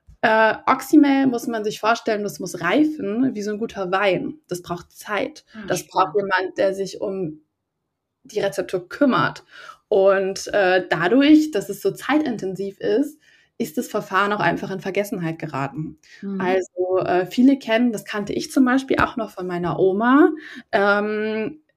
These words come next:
Speaker 1: so ein Heuhonig, ähm, Apfelessig-Drink nach der Heuernte, haben, haben, haben wir früher immer als Kinder gekriegt.
Speaker 2: Mhm.
Speaker 1: Äh, das war auch noch so ein kleiner Überbleibsel vom Oxymel. Da wurden Wiesenkräuter,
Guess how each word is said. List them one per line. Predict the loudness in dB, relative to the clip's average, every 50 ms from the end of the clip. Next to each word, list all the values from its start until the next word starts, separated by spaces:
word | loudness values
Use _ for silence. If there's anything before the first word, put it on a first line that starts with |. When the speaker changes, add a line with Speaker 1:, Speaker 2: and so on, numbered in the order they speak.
| _ _ _ -10 -10 -8 -8
Speaker 1:
so | -2 2 2 2
ein | 2 0 0 2
Heuhonig, | 4 6 8 8 6 6 4 0 0 0 0 2 4 4 4 4 2 0 -2 0
ähm, | 2 2 2 2 2 0 0 -2 -4 -2 0
Apfelessig-Drink | 0 0 0 0 -2 -2 -2 -2 -2 -4 -6 -8 -2 2 2 2 2 0 -2
nach | -2 -2 -2 -2
der | -2 -2 -2 0
Heuernte, | 0 0 0 0 0 0 0 -2 -2 -2 -4 -2
haben, | -2 -2 -4 -4 -4 -4
haben, | -4 -4 -2 -2 -2 -4 -4 -6 -8
haben | -6 -2 -2
wir | -2 -2
früher | -2 -2 0 2 2 2 2 0
immer | 0 0 0
als | 0 0 -2 -4 2
Kinder | 6 6 6 6 6
gekriegt. | 2 0 -2 -4 -4 -4 -4 -4 -6 -10 _ _ -20
Speaker 2:
Mhm. | -20 -20 -20 -20 -14 _ -2
Speaker 1:
Äh, | 0 0 0
das | 0 0 -2 2
war | 2 4 6 6
auch | 6
noch | 6 6
so | 4 2
ein | 2
kleiner | 2 2 2 2 2 2 6 6
Überbleibsel | 6 6 6 4 2 2 4 4 4 4 2 0 -4 -2 -2 0 0 0 -2
vom | -2 0 2 2 2 2 2 0 0
Oxymel. | 0 -2 -2 -4 -8 -8 -6 -4 -4 -4 -6 -8 -10 -12 _ _ _ -2
Da | -2 0
wurden | 2 0 0 0 -2
Wiesenkräuter, | -2 -2 2 4 4 4 4 2 2 2 2 2 2 2 2 2 4 2 2 0 -2